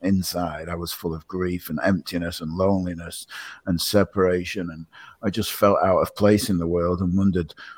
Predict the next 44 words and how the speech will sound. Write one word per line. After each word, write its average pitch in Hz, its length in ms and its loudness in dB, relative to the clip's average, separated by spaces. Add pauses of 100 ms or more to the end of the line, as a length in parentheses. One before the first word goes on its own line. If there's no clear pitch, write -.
(220)
what 107 180 6
on 92 140 2
earth 90 200 2
this 90 220 0
thing 98 220 2
was 101 320 8
that - 180 -2
people 95 220 4
were 90 100 2
calling 92 380 -2
life, 90 440 -2
you 92 100 2
know, 87 180 2
and 92 120 2
how, 98 380 4
how 101 160 6
come 95 220 4
I'd 90 220 2
been 90 180 2
dealt 92 280 2
such - 220 -2
a 85 60 0
bad 101 260 6
one, 71 340 -4 (120)
you 90 100 -4
know, 87 240 0
in 90 140 0
this 87 180 -2
experience 82 540 -4
that 67 160 -2
I'd 82 80 -4
had. 92 320 0 (320)
And 110 100 6
by 110 160 8
this 131 220 4
time, 95 480 0 (300)
my 107 160 2
behavior 95 600 0
was 90 120 -4
pretty 87 240 0
chaotic. 87 720 0
I 80 80 -2
was 87 180 -2
being 85 480 -2